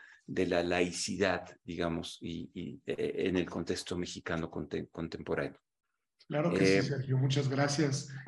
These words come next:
Speaker 2: Me da mucho gusto estar con Rafael y Melissa y voy directo, digamos, al, al grano, porque creo que esta, eh, reflexión sobre lo que es el Estado laico es el trasfondo de lo que Melissa nos describe muy bien al abordar el caso.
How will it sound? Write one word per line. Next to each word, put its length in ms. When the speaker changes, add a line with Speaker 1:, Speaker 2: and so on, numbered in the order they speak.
Speaker 2:
Me 120
da 60
mucho 240
gusto 160
estar 240
con 140
Rafael 320
y 80
Melissa 760
y 140
voy 220
directo, 400
digamos, 420
al, 180
al 180
grano, 500
porque 240
creo 280
que 260
esta, 580
eh, 220
reflexión 580
sobre 260
lo 180
que 120
es 120
el 120
Estado 320
laico 580
es 240
el 120
trasfondo 600
de 80
lo 160
que 180
Melissa 460
nos 160
describe 420
muy 220
bien 440
al 100
abordar 440
el 140
caso. 360